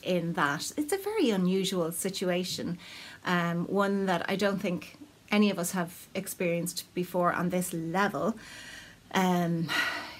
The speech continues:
there have been, of course, epidemics, and a pandemic is the worldwide, so, um, we are united in that, and I think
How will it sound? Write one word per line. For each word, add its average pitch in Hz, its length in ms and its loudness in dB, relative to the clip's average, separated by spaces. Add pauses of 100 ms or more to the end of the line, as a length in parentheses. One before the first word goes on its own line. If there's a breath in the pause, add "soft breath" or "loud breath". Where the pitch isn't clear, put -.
(220 loud breath)
there 196 200 2
have 185 280 -2
been, 180 240 0
of - 100 -6
course, 175 320 -6 (200)
epidemics, 170 760 -2
and 165 560 -6
a 185 60 -8 (640 loud breath)
pandemic 185 520 0
is 175 200 0
the 180 320 0 (100)
worldwide, 180 720 2
so, 165 420 0 (480 loud breath)
um, 160 680 -2 (500)
we 247 200 2
are 277 220 4
united 208 560 2
in 180 160 -2
that, 165 240 0
and 190 160 -2
I 190 80 -4
think 220 560 -4